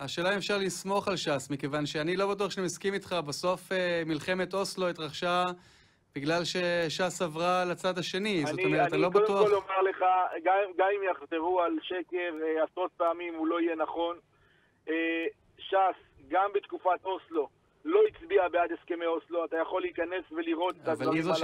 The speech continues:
Speaker 1: שאפשרה את זה.
Speaker 2: ו-,
Speaker 1: היא זו
Speaker 2: ו-,
Speaker 1: שאפשרה
Speaker 2: לא
Speaker 1: את זה.
Speaker 2: נכון, היה
Speaker 1: זה כמו
Speaker 2: שישים ואחת
Speaker 1: להגיד,
Speaker 2: גם,
Speaker 1: אה,
Speaker 2: לא נכון.
Speaker 1: הרשימה המשותפת לא
Speaker 2: זה לא
Speaker 1: תומכת,
Speaker 2: נכון,
Speaker 1: רק לא,
Speaker 2: היה,
Speaker 1: היא לא
Speaker 2: אתה יכול
Speaker 1: ממליצה
Speaker 2: להוציא
Speaker 1: לה והיא לא
Speaker 2: את רשימת
Speaker 1: נמנעת.
Speaker 2: המצביעים בכנסת, היה שישים ואחת גם בלעדיה. זה לא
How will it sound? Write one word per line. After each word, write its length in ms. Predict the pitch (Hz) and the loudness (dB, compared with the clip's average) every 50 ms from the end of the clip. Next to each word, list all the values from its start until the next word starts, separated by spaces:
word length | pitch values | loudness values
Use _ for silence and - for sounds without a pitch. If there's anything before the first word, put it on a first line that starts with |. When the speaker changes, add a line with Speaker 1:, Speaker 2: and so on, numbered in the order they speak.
| 160 160 | 2 2
Speaker 1:
שאפשרה 440 | - - - 156 147 156 175 190 190 | 0 -2 -4 -2 0 2 2 2 0
את 80 | 165 | 0
זה. 180 | 139 127 123 113 113 120 | -4 -6 -10 -10 -8 -6
Speaker 2:
ו-, 40 | 151 | -4
Speaker 1:
היא 180 | 180 180 180 143 139 | -2 -2 -2 -2 -4
זו 60 | 160 | -4
Speaker 2:
ו-, 40 | 147 | -4
Speaker 1:
שאפשרה 420 | - 170 147 - 349 - 151 - | -4 -4 -4 -2 -2 2 4 4
Speaker 2:
לא 40 | - | 4
Speaker 1:
את 40 | - | 4
זה. 60 | - | 4
Speaker 2:
נכון, 280 | 233 - 480 247 233 214 - - _ | 4 4 4 4 2 0 -4 -6 _
היה 220 | 170 165 165 196 202 | 0 2 6 6 6
Speaker 1:
זה 60 | 214 | 6
כמו 140 | 208 208 185 | 4 2 4
Speaker 2:
שישים 80 | 190 202 202 | 4 6 6
ואחת 60 | 202 | 6
Speaker 1:
להגיד, 160 | 202 185 180 185 | 6 4 4 4
Speaker 2:
גם, 60 | 202 202 202 202 202 | 4 4 6 6 6
Speaker 1:
אה, 180 | 196 190 190 185 | 6 4 4 4
Speaker 2:
לא 300 | 180 185 185 180 180 180 | 4 6 6 8 6 6
נכון. 80 | 180 202 233 | 6 6 6
Speaker 1:
הרשימה 280 | 233 220 202 196 202 | 4 4 4 4 2
המשותפת 460 | 208 196 - 202 190 220 202 - 214 196 | 2 0 0 -2 0 0 0 0 0 0
לא 80 | 214 | 2
Speaker 2:
זה 60 | 202 | 4
לא 60 | 214 208 | 4 6
Speaker 1:
תומכת, 260 | 202 208 233 233 226 | 6 6 6 4 4
Speaker 2:
נכון, 140 | 202 220 233 | 4 6 6
Speaker 1:
רק 120 | 233 214 | 6 6
לא, 60 | - | 4
Speaker 2:
היה, 160 | 190 190 196 | 4 6 6
Speaker 1:
היא 140 | 196 208 190 | 6 6 6
לא 80 | 190 202 | 4 4
Speaker 2:
אתה 80 | 196 | 4
יכול 40 | 202 185 | 6 4
Speaker 1:
ממליצה 220 | 196 190 190 220 | 4 4 4 6
Speaker 2:
להוציא 260 | 220 214 214 208 196 | 6 8 6 6 4
Speaker 1:
לה 60 | 180 | 4
והיא 120 | 180 175 - | 2 4 4
לא 60 | 190 | 4
Speaker 2:
את 60 | 180 | 4
רשימת 140 | 180 180 175 | 4 2 4
Speaker 1:
נמנעת. 180 | 165 - - 220 | 4 4 4 4
Speaker 2:
המצביעים 600 | 214 208 202 - - 170 190 196 208 220 220 208 | 2 0 0 -2 -4 -4 -2 0 0 0 0 0
בכנסת, 640 | 190 196 - 381 381 415 403 - - - 226 427 - _ _ _ _ _ _ _ - | 0 -2 -2 -2 -2 -2 -2 2 4 4 4 4 2 _ _ _ _ _ _ _ -2
היה 200 | 165 175 196 202 214 214 | 0 4 4 4 4 4
שישים 340 | - 202 - - 208 214 208 | 0 -4 -6 -4 -4 -2 2
ואחת 320 | 202 190 180 - 196 196 185 | 2 2 2 4 2 2 2
גם 160 | 180 196 190 | 0 -2 -2
בלעדיה. 520 | 185 196 196 190 175 165 190 190 185 170 147 127 - _ _ _ _ _ - 143 | -2 0 0 0 2 2 2 2 2 2 0 -2 -6 _ _ _ _ _ -4 -2
זה 100 | 185 196 | 0 2
לא 180 | 196 208 427 | 2 2 2